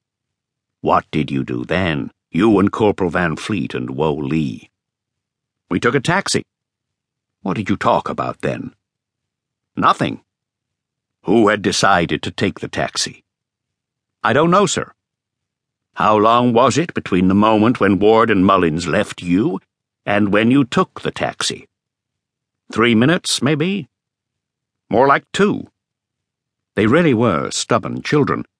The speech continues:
who obviously had something to hide, yet refused to give anything away. But why go about the interrogation in that fashion anyway?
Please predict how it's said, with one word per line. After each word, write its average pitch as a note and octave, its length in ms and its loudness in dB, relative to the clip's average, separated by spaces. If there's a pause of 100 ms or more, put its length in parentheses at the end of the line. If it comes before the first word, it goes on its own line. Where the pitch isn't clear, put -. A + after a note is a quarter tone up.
who C#3 100 4
obviously A2 380 2
had F2+ 180 -4
something F2+ 320 -4
to D#2 220 -6
hide, C#3 280 0 (320)
yet E2+ 160 -4
refused G2+ 400 -4
to E2+ 80 -6
give D#2+ 140 -4
anything D#2+ 260 -6
away. E2+ 460 -4 (960)
But A#2 140 0
why F#3 260 4
go D3 240 4
about A#2+ 280 2
the G2 100 0
interrogation F#2+ 680 -2
in E2 100 -4
that F2 160 -4
fashion F#2+ 380 -4
anyway? G2 500 -4